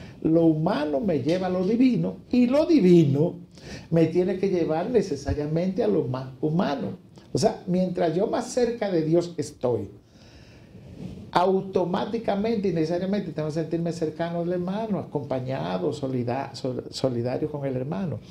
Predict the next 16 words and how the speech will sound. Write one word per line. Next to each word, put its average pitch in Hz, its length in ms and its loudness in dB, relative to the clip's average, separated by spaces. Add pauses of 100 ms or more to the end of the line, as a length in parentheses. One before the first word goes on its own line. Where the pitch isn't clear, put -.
(440)
Porque 214 680 0
es 233 220 -2
que 220 240 0
Dios, 180 680 -2 (640)
para 175 280 0
conocer 175 600 -4
y 269 80 -2
crecer 160 440 -2
en 139 100 -4
la 127 80 -2
vida 151 180 -2
espiritual, 131 560 -4 (420)
no 170 280 0
hay 226 160 0
otra 196 280 -4
forma 117 600 -6